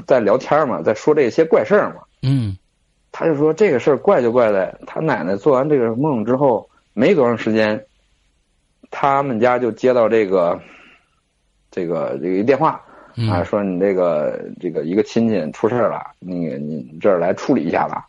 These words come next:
Speaker 2: 嗯。
Speaker 1: 嗯，然后他们就去，又跟他奶奶，他奶奶那么大岁数了，都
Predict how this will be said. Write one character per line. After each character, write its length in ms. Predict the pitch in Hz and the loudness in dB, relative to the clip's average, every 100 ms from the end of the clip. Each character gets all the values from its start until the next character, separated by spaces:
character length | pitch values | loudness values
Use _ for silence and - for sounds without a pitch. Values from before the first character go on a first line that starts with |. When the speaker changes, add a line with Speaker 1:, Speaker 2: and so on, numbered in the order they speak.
| _ - _ - | _ -20 _ -12
Speaker 2:
嗯。 180 | 104 87 - _ _ _ _ _ - | -10 -10 -14 _ _ _ _ _ -2
Speaker 1:
嗯， 760 | 127 120 113 107 104 90 - - - | 2 2 2 2 0 -2 -6 -16 -6
然 200 | 90 95 | -2 2
后 120 | 110 | 0
他 160 | 104 117 | 0 0
们 80 | 113 | 2
就 100 | 107 | 0
去， 340 | - 131 87 - - | 2 0 0 -2 0
又 100 | 123 | 2
跟 140 | 110 | 2
他 80 | 117 | 0
奶 260 | 117 - 69 | -2 -2 -6
奶， 60 | |
他 100 | - | -2
奶 220 | 139 123 - | 0 0 -2
奶 100 | 95 | 0
那 140 | 123 | 2
么 100 | 104 | 2
大 180 | - - | -2 -2
岁 200 | - 113 | 0 2
数 120 | 92 | 2
了， 120 | 82 | 0
都 340 | 80 117 117 | 2 2 0